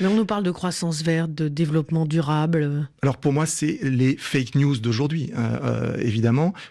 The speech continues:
Speaker 2: il n'y a pas de compatibilité entre économie et écologie. Ça veut pas dire qu'on doit plus faire de l'économie, bien entendu,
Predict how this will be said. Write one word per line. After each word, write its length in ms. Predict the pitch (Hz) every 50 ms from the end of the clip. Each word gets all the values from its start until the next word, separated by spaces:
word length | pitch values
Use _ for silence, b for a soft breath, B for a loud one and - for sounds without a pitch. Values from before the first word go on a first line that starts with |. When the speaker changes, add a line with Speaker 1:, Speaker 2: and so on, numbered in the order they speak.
| B
Speaker 2:
il 120 | - 127 123
n'y 60 | 123
a 60 | 120
pas 100 | - 156
de 60 | 151
compatibilité 800 | - - 147 131 - 123 - - 110 101 98 104 - 117 113 110 - -
entre 160 | 117 117 -
économie 400 | 113 - 117 107 110 107 107 110
et 140 | - 143 113
écologie. 360 | 107 - 107 104 98 101 101 - -
Ça 140 | - - 104
veut 40 |
pas 100 | - 120
dire 180 | 113 110 139 -
qu'on 80 | - 117
doit 140 | 107 107
plus 300 | 98 - - - 127 127
faire 280 | 113 - - 120 113 110
de 60 | 110
l'économie, 560 | 110 110 107 - 120 123 131 151 160 151 117 117 104
bien 160 | 101 107 113 107
entendu, 340 | 107 110 147 147 156 151